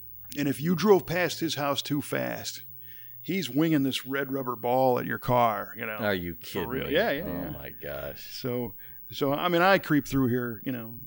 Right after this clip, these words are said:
Speaker 1: it's my neighborhood. I wanna, I wanna, you
Speaker 2: Yeah.
Speaker 1: know, I'm not trying to cause, cause problems.
Speaker 2: Mm-hmm.
Speaker 1: Uh, but that was just kinda funny. So, yeah, we'd have to have a little meeting with the neighborhood parents and say, "Hey, this is what we wanna do," and just
Speaker 2: Mm-hmm.
Speaker 1: go for a little ride. And,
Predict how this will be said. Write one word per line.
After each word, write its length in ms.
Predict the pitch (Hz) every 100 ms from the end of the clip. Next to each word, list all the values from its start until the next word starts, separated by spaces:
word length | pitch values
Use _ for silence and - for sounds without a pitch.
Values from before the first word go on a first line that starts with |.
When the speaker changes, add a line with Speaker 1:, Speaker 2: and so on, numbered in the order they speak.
| -
Speaker 1:
it's 140 | -
my 140 | 180 190
neighborhood. 420 | 202 110 107 117
I 40 |
wanna, 300 | 131 139 -
I 60 | -
wanna, 120 | 147 143
you 80 | 156
Speaker 2:
Yeah. 140 | 131
Speaker 1:
know, 60 | 131
I'm 80 | 135
not 140 | 135 -
trying 160 | 131
to 60 | 117
cause, 280 | 120 - - -
cause 180 | 123 117
problems. 560 | - 117 113 127 - - - - -
Speaker 2:
Mm-hmm. 260 | 87 90 85
Speaker 1:
Uh, 300 | 123 117 113 -
but 220 | 123 127
that 100 | 123
was 140 | 120
just 120 | 110 -
kinda 220 | 113 104
funny. 300 | 120 107 110
So, 420 | - 127 131 -
yeah, 260 | 160 160 156
we'd 140 | 180
have 100 | 180
to 40 | 175
have 80 |
a 40 | 160
little 160 | 156 151
meeting 280 | 156 156
with 120 | 147 139
the 80 |
neighborhood 480 | 135 135 131 131 -
parents 440 | 127 123 120 117 120
and 140 | 113
say, 260 | 120 117 113
"Hey, 200 | 117 117
this 200 | 113 117
is 80 |
what 120 | 113 120
we 80 |
wanna 160 | 117 120
do," 400 | 185 214 196 170
and 200 | 127 117
just 200 | 110 - - 107
Speaker 2:
Mm-hmm. 240 | 107 107 87 -
Speaker 1:
go 140 | -
for 100 | -
a 40 | -
little 120 | 123
ride. 300 | 113 117 123
And, 140 | 101